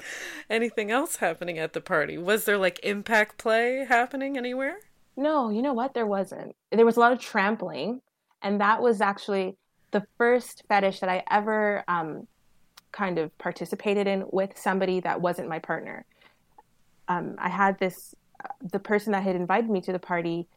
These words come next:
Speaker 2: his mistress said, "Hey, like, one of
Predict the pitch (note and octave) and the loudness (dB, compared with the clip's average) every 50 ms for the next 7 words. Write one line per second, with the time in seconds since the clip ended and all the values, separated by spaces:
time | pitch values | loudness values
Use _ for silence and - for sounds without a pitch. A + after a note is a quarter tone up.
0 | _ _ - A3+ A3+ F#3+ F#3+ F#3+ G#3+ G#3+ - - D3+ C#3 E3+ F3 - - - _ | _ _ 2 2 4 4 4 0 0 -2 -2 -2 -2 -2 -2 -4 -10 -18 -20 _
1 | _ _ _ _ _ _ - - - F#3+ F#3+ F3+ E3 - - G3 E3+ E3 D#3 - | _ _ _ _ _ _ -8 -2 0 0 2 0 -2 -4 -2 -2 -2 -2 -2 -6
2 | E3 - F#3 F3+ F#3 F#3 F3 | -6 -4 -4 -4 -4 -4 -6